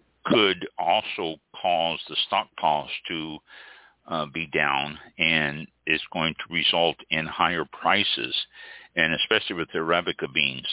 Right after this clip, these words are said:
which is the ones that Starbucks uses, and, uh,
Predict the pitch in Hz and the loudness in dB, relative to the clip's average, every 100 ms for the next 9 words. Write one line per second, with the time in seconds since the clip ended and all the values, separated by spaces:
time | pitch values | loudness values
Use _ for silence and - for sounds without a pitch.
0 | - 87 - - 82 - 78 80 78 - | -4 -4 -4 -4 -4 -4 -4 -4 -4 -2
1 | 80 73 71 - _ _ _ - - 98 | 2 2 0 -8 _ _ _ -8 -2 4
2 | 92 87 87 - 90 87 - 90 85 80 | 4 4 0 -2 -2 -2 0 0 0 -2
3 | - 85 80 76 78 71 _ _ _ - | -2 0 2 2 -2 -8 _ _ _ -20
4 | _ - - - 76 71 71 | _ -18 -4 2 2 2 -2